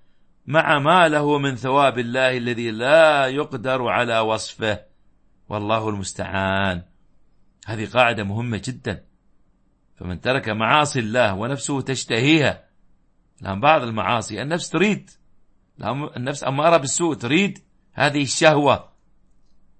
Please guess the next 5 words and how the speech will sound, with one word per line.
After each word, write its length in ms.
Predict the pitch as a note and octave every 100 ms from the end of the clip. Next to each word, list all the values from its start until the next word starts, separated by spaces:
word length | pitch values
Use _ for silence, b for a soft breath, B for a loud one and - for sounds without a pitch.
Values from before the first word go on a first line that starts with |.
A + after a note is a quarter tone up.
| _ -
لكن 300 | G2+ G#2+ G2
تركها 580 | C#3+ C#3 - G2+ B2
لله 340 | B2 A#2+ A#2 B2
عز 380 | G#2+ A2 E2+ G#2
وجل، 500 | G2 F2+ G2+ F2+